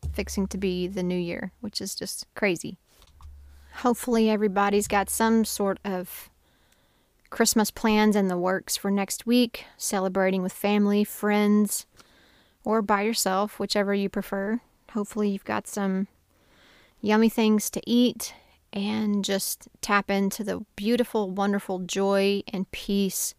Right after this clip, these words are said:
that is so super special around this time of year.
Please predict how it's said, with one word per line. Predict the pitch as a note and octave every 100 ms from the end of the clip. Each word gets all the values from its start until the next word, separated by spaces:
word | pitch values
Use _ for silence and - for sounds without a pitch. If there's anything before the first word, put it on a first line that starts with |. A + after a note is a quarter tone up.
| _ _ _ _ _ _ _ _ _ _ -
that | F#3 F#3 -
is | G3+ -
so | - A3+ A3
super | G#3+ A3 G3+
special | G3+ - G3 G3+ F#3+ F#3 -
around | F#3+ F#3 F3+ F3+ F3+
this | F#3 F3+
time | - G3+ F#3
of | F3+ F#3
year. | F3+ E3+ E3+